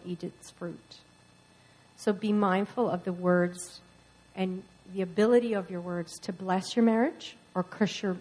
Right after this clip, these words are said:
marriage. It was a big revelation that the Lord gave me a number of years ago. Watch what you say. So I bless my marriage in Jesus' name. I decree blessings over my marriage. You know, we're blessed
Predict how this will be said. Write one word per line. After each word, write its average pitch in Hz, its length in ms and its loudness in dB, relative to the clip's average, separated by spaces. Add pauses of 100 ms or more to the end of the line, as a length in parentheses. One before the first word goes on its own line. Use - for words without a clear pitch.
marriage. 175 500 -8 (540)
It - 20 4
was 208 140 6
a 196 40 4
big 208 380 0
revelation 190 640 2
that 165 160 -2 (220)
the 185 100 0
Lord 185 300 -2
gave 180 240 -2
me 175 340 0
a 175 60 -6
number 170 260 -2
of 170 100 -6
years 175 220 0
ago. 160 220 0
Watch 180 400 0
what 233 120 -2
you 208 80 -12 (120)
say. 180 320 -2 (500)
So 214 220 2
I 233 240 6
bless 202 540 0
my 196 160 0
marriage 196 380 -2
in 185 140 2
Jesus' 185 440 -6
name. 180 260 -2 (320)
I 208 420 4 (220)
decree 233 680 4
blessings 196 520 -2
over 185 200 -8
my 175 160 -6
marriage. 175 500 -2 (680)
You 196 100 -2
know, 190 360 -2
we're 208 340 4
blessed 214 760 4